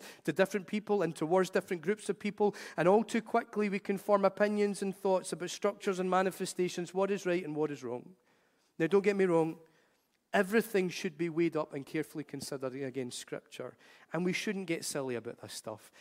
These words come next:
And if I'm honest, sometimes with manifestations, we just get a bit silly, and we shouldn't. But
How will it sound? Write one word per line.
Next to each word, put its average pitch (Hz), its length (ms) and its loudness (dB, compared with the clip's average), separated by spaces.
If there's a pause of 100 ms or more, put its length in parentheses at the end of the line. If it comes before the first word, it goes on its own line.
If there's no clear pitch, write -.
(160)
And 160 120 -2
if 170 120 -4
I'm 175 140 0
honest, 165 320 0
sometimes 170 520 -4
with 156 120 -8
manifestations, 135 880 -6 (220)
we 156 80 -2
just - 240 -2
get 139 160 -6
a 123 40 -10
bit 120 220 -8
silly, 101 400 -10 (400)
and 120 140 -8
we 120 80 -6
shouldn't. - 340 -16 (1080)
But 214 240 4